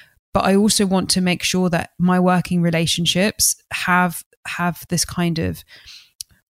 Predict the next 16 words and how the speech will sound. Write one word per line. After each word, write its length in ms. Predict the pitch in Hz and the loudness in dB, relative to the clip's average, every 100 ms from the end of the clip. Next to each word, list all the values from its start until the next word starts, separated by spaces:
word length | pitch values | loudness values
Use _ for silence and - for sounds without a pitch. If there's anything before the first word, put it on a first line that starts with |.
| - | 0
openness 600 | 202 - 190 190 175 - | 0 2 2 4 2 0
and 240 | 170 170 | 0 -2
transparency 960 | - 175 - 175 160 - 160 170 160 - | -2 -2 0 0 0 0 -2 -2 -4 -4
and 160 | 165 165 | -4 -2
good 160 | 175 | -2
communication 880 | - 165 165 160 165 160 151 - - | -4 -2 -2 -2 -2 -2 -2 -4 -6
and 260 | - 175 175 | -4 -4 -2
all 160 | 202 190 | 0 2
of 100 | 180 | 2
that 140 | 185 | 0
I 60 | 165 | 0
want 240 | 170 170 | 0 -2
to 100 | 170 | -4
kind 160 | - 165 | -4 -4
of 160 | 156 | -4
bring 420 | - 165 165 156 | -4 -2 -2 -4